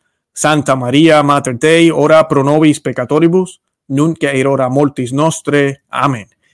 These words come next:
Dios te salve María, llena eres de gracia, el Señor es contigo. Bendita tú eres entre todas las mujeres,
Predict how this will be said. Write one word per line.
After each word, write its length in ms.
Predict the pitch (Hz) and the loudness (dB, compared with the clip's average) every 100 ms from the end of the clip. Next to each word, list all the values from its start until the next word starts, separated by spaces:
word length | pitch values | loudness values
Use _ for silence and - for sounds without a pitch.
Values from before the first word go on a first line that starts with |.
| _ _ | _ _
Dios 200 | 131 143 | -2 0
te 100 | 143 | 0
salve 320 | - 151 156 | 2 2 4
María, 400 | 156 139 151 180 | 4 4 6 6
llena 340 | 165 143 156 147 | 4 2 2 2
eres 180 | 151 135 | 0 2
de 80 | 135 | 2
gracia, 440 | 143 160 - 170 | 2 2 2 2
el 60 | 147 | 2
Señor 380 | 139 135 139 | -2 -2 -2
es 60 | 143 | -4
contigo. 640 | - 123 117 151 147 180 _ _ _ - | -6 -6 2 2 2 -2 _ _ _ -2
Bendita 500 | 147 147 156 180 180 | 0 4 4 4 6
tú 180 | 156 | 6
eres 220 | 156 170 165 | 6 4 2
entre 320 | 151 170 160 | 2 2 2
todas 260 | 139 143 | 4 4
las 100 | 151 | 2
mujeres, 540 | 160 151 127 160 - | 0 -2 -2 -4 -8